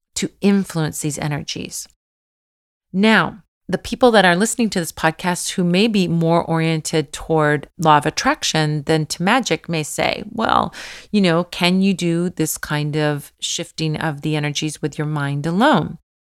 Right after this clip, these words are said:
And I say, "Absolutely yes." A person who is in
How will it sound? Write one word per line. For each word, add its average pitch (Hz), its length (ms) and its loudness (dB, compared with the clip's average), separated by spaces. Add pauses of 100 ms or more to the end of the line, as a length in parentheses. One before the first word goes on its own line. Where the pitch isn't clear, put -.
(340)
And 185 260 2
I 165 200 2
say, 160 480 -2 (240)
"Absolutely 143 800 -2
yes." 143 560 -4 (100)
A - 60 0
person - 600 -4
who 208 280 -4
is 180 160 0
in 156 160 -2